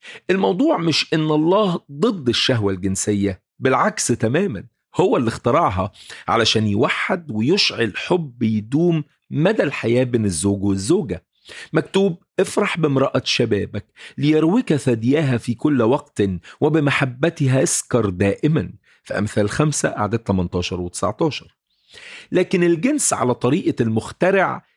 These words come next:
يعني تكريم الست دايمًا واحترام الست والرفع من شأن الست، مش أذيتها أو استخدامها أو انتهاكها. في أفسس خمسة وعدد تمانية وعشرين مكتوب:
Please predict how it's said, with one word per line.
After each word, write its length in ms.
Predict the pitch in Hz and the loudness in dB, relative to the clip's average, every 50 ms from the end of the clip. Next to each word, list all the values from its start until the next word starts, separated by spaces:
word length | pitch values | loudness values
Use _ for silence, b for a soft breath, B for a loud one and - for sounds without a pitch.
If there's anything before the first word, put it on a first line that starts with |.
| _ - | _ -4
يعني 380 | 156 180 190 180 180 170 165 156 | -2 0 2 2 2 2 0 0
تكريم 640 | - - 156 - - - 170 170 190 220 220 202 151 | 0 -2 -2 -2 -2 -2 0 2 2 2 2 2 2
الست 480 | 117 - - - - 143 - - - | 0 0 0 0 0 -2 -2 -2 -4
دايمًا 540 | 107 95 117 120 127 113 101 101 104 104 92 - _ _ _ - | -2 0 2 2 2 2 2 0 0 -2 -4 -6 _ _ _ -4
واحترام 720 | 107 120 - - - - - 135 135 147 156 151 139 120 | -4 -4 -4 -4 -4 0 2 2 4 4 4 2 2 0
الست 440 | 110 - - - 139 120 113 _ _ _ b b b b b b | 0 -2 -2 0 0 -2 -2 _ _ _ b b b b b b
والرفع 480 | 127 139 139 165 180 190 - - 113 | 2 2 4 4 2 2 0 0 0
من 160 | 113 110 107 | 0 0 0
شأن 360 | 110 - - 139 - - 120 117 | 0 0 0 0 -2 -4 -6 -6
الست، 460 | 110 - - - - 156 - - _ _ _ _ _ _ _ _ _ _ _ _ - | -6 -4 -4 -2 -2 -2 -2 -4 _ _ _ _ _ _ _ _ _ _ _ _ -4
مش 360 | 170 208 247 - - - - | 0 0 0 0 0 0 0
أذيتها 760 | 131 110 117 110 101 110 139 156 - - - 110 104 104 _ _ _ _ _ _ - | 0 2 0 0 2 0 0 -2 -2 -4 -4 -4 -4 -4 _ _ _ _ _ _ 0
أو 160 | 147 175 170 | 2 2 2
استخدامها 880 | 147 - - - 113 - - 101 107 127 135 135 117 110 123 127 - _ _ _ _ _ _ - | 2 0 -2 -4 -4 -4 -2 -2 0 0 2 2 2 0 0 -2 -4 _ _ _ _ _ _ -2
أو 160 | 180 180 151 113 | 0 0 2 0
انتهاكها. 720 | 87 80 - 85 80 85 87 - - - 69 - - _ _ _ _ _ _ _ B B B B B B | 0 -2 -6 -8 -8 -8 -8 -10 -12 -14 -14 -14 -14 _ _ _ _ _ _ _ B B B B B B
في 160 | B - - | B -2 -2
أفسس 320 | 139 147 147 131 143 135 - | 0 0 0 0 0 0 0
خمسة 320 | - 151 147 143 - 147 | 0 0 0 0 0 0
وعدد 240 | 123 107 120 120 117 | 0 0 0 0 0
تمانية 360 | - - 120 123 120 113 110 | 0 0 0 2 2 2 2
وعشرين 500 | 98 92 98 - - - 101 95 98 104 | 0 0 -2 -2 -4 -2 -2 -2 -2 -2
مكتوب: 420 | 123 139 - - - 165 170 156 | -2 -4 -2 0 0 0 0 0